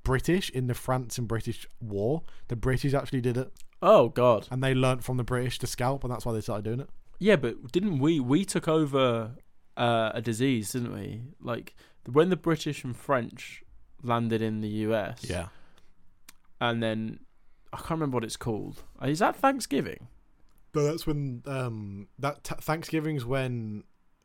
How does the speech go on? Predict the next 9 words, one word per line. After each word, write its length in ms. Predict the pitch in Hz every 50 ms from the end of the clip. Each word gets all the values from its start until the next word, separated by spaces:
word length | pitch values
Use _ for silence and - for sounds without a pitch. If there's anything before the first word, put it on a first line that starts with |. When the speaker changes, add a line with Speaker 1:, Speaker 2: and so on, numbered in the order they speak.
| _ _ _ _ _
Speaker 1:
um, 640 | - 120 117 113 110 107 101 98 95 92 90 85 85 95 _ _ - - _ - _ _ _ _ _ _ _ _ - - _ _ _ _ _ _ _ _ _ - _ _ _ _
what 120 | 247 262
is, 140 | 277 254 - - _
Thanksgiving 500 | - 208 226 240 - - 262 262 262 254
is 100 | 233 180 180
when, 520 | 185 196 190 180 160 131 113 107 104 - _ _ _ -
um, 760 | 127 123 123 117 107 101 98 95 92 90 85 85 85 87 90 _ _ _ _ _ - _ _ -
Speaker 2:
With 160 | - - _
turkey. 480 | - 113 104 98 - - 113 110 113